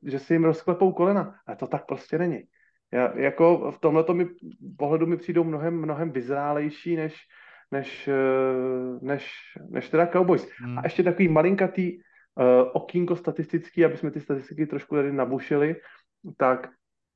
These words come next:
Speaker 1: od sezóny dva tisíce pět a dva tisíce šest, kdy se ve dvou po sobě jdoucích sezónách podařilo Colts uhrát rekord osm jedna, se to teď podařilo,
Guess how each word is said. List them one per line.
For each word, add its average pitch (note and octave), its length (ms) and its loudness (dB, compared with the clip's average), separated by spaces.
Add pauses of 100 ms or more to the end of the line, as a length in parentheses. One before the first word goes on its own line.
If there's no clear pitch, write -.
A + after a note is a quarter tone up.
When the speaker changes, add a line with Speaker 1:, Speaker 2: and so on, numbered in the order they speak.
(440)
Speaker 1:
od - 160 -2
sezóny E3 580 6
dva C#3 160 -2
tisíce E3 420 -4
pět D3 300 2
a D#3 60 0
dva C#3 140 -2
tisíce D#3 420 -8
šest, - 500 -2 (380)
kdy - 100 -8
se - 180 -4
ve B2 100 0
dvou C3 360 2
po C3+ 100 -2
sobě D3+ 360 0
jdoucích C#3 360 -2
sezónách B2+ 440 -4
podařilo A#2+ 460 0
Colts B2 260 -6
uhrát A#2+ 400 -4
rekord B2 320 -4
osm - 340 -8
jedna, A#2 400 -2 (440)
se - 160 -4
to C3 140 -2
teď B2+ 260 -2 (100)
podařilo, B2 680 2